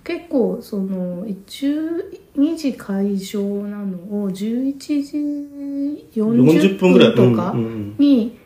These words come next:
Speaker 1: まあ、現地に着いて、
Speaker 2: うん。
Speaker 1: まずエレベーターが結構混んでて、なかなかね、乗れないっていう。
Speaker 2: うんうんうんうん。
Speaker 1: で、七階でしたっけ？八階でしたっけ？
Speaker 2: そうですね。
Speaker 1: うん。で、だから、その、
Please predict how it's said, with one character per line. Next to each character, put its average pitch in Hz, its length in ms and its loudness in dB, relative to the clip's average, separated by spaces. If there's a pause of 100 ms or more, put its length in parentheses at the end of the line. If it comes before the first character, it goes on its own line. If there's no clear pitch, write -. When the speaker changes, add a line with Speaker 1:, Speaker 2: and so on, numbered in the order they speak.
(300)
Speaker 1:
ま 233 220 0
あ、 202 40 -4 (360)
現 196 280 2
地 190 140 -8
に 151 120 -6
着 170 280 -6
い - 40 -8
て、 175 220 -6
Speaker 2:
う 151 120 8
ん。 120 60 6
Speaker 1:
ま 254 100 2
ず 247 100 -2
エ 202 120 0
レ 269 120 2
ベ 311 280 -2
ー 311 100 -6
タ 202 160 0
ー 151 40 -4
が 151 60 -8
結 180 180 -4
構 151 100 -8
混 151 200 -2
ん 143 80 0
で 127 120 -8
て、 139 140 -8
な 139 140 -6
か 156 120 -10
な 139 120 -6
か 143 140 -10
ね、 202 280 -4
乗 185 100 8
れ 135 260 8
な 104 80 2
い 101 80 -4
っ - 20 -10
て 123 60 -6
い 113 40 0
う。 - 20 0
Speaker 2:
う - 20 -2
ん - 0 -
う - 20 -2
ん - 40 -4
う - 20 -4
ん - 100 -4
う - 40 -6
ん。 - 120 -12 (380)
Speaker 1:
で、 165 560 -2 (540)
七 175 260 2
階 339 260 -4
で 311 100 -2
し - 80 -6
た - 80 -16
っ - 100 -20
け？ - 100 -18 (300)
八 - 260 -20
階 226 180 -10
で 226 100 -8
し - 60 -14
た 147 80 -20
っ - 60 -20
け？ - 80 -20
Speaker 2:
そ 180 580 2
う - 200 -10
で 110 140 -8
す - 220 -16
ね。 113 840 -8
Speaker 1:
う 220 60 -8
ん。 190 320 -6
で、 233 600 -4
だ 240 80 -8
か 214 100 -10
ら、 202 80 -10 (280)
そ 226 180 -10
の、 196 580 -10